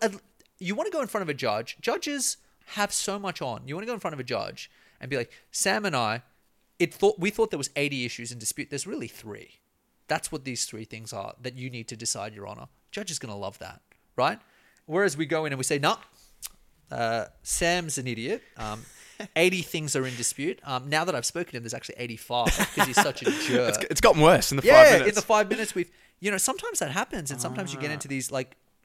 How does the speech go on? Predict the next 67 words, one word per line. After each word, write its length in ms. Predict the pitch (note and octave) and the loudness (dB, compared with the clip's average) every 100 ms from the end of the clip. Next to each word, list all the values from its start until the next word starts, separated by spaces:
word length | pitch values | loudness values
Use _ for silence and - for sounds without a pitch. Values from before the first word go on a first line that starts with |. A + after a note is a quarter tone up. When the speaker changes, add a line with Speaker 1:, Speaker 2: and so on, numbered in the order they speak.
| _ - | _ -8
Speaker 1:
I, 100 | F3 - | -2 4
I've 120 | G#3+ | 6
got 100 | B3+ | 6
a 40 | D#3+ | 4
black 260 | E3+ D#3+ | 2 2
book, 280 | A#3 G3 - - - | 0 -2 -4 -20 -20
you 140 | D3 C3 | -12 -8
know, 240 | B2+ B2+ A#2 - | -8 -10 -14 -14
a, 40 | |
a 20 | |
book 220 | A#2+ B2 G3+ | -10 -6 -6
of 80 | |
people 260 | - C#3 E3 | -6 -6 -4
I 60 | B2 | -4
will 260 | B2+ C3+ | -6 -8
<laughs> 180 | D3+ C#3 | -8 -6
not 200 | - - - G3+ | -6 -6 -8 -8
negotiate 540 | F#3 - F#4+ G#4+ - | -6 -4 -4 -4 -6
with. 160 | A#2 A2 - - - | -10 -10 -14 -10 -4
They're 120 | D3 | -2
just 220 | E3+ - | 0 -2
unreasonable. 520 | G3 F3+ A#3 A3 C3+ | -2 -2 -4 -4 -6
They're 120 | A#2+ - | -4 -4
untrustworthy. 800 | C#3+ D#3+ C3 B2 C#3+ C3 C3 F#3 | -6 -4 -2 -2 -4 -4 -4 -4
I 120 | C#3+ | -2
won't 260 | C#3 C#3+ - | -4 -6 -6
have 200 | D3 C#3 | -8 -6
dealings 360 | C#3+ G#3 G#3+ | -8 -8 -10
with 100 | C3 | -10
them. 120 | A#2 A2 - - - | -10 -14 -20 -10 -6
If 140 | D3+ | 0
they 140 | E3 | 0
make 220 | F#3 F#3 - | 0 -4 -6
me 80 | |
an 100 | E3+ | -6
offer, 280 | C3+ - G3+ D3 | -4 0 -2 -2
I 80 | |
need 180 | C3 C#3+ | -6 -4
it 100 | C#3+ | -4
in 120 | D3+ | -4
writing. 460 | C3 A2+ A2+ E3+ C4 _ _ _ | -4 -4 -4 -6 -12 _ _ _
I 100 | C3+ | -12
need 180 | B2+ C3+ | -8 -6
it 80 | A#2 | -2
Speaker 2:
Mm. 40 | |
Speaker 1:
signed. 500 | - C#3+ A#2 A#2 - - | 0 0 0 -2 -6 -8
I 80 | C3 | -8
need 180 | C3+ | -6
a 60 | C3+ | -4
witness. 480 | B2 D#3+ A2 G2+ - - - - - _ _ _ - | -4 -4 -6 -8 -8 -12 -20 -20 -20 _ _ _ -4
And 100 | E3+ | -2
I'm 80 | E3+ | -2
sure 240 | - G#3+ | 0 0
there 100 | A#3+ | 2
are 20 | D3 | 0
people 260 | D3 C#3+ | -2 -2
out 140 | C3 B2+ | -2 0
there 120 | B2 | -4
who 100 | B2 | -4
probably 340 | - B2 A#2 | -6 -8 -8
feel 200 | A#2 A2+ | -10 -10
the 60 | A2 | -8
same 220 | - G#2 | -8 -8
way 120 | G#2+ G#2 | -8 -6
about 240 | A2+ C3 | -6 -8
me. 220 | C3+ - | -12 -8
So 340 | - D#3 C3+ | -4 0 0